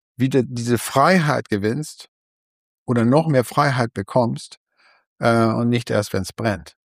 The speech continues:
Das ist also, Outsourcing ist nicht irgendwie so ein Notausgang. Ja, das ist einfach nur eine Entscheidung aus einer gewissen Stärke heraus. Wenn du denn diese Partner hast, macht es dich stark,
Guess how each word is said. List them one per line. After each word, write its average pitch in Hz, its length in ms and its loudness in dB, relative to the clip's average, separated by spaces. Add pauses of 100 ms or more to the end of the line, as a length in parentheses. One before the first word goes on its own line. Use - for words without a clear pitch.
(540)
Das - 220 -2
ist - 100 -8
also, 120 480 4 (760)
Outsourcing 143 500 2
ist 113 200 -2
nicht 113 180 -2
irgendwie 110 280 0
so 101 100 -2
ein 98 80 2
Notausgang. 104 640 0 (520)
Ja, 113 180 2
das 107 180 0
ist 113 200 -6
einfach 107 360 0
nur 107 280 2
eine 110 260 0
Entscheidung 110 580 0
aus 110 180 -8
einer 113 80 -2
gewissen 110 240 -2
Stärke - 340 -2
heraus. - 460 -8 (640)
Wenn 110 140 2
du 113 80 6
denn 107 160 4
diese 110 180 0
Partner 101 340 0
hast, 131 300 -4 (300)
macht - 260 -6
es 110 100 -8
dich - 180 -8
stark, - 380 -2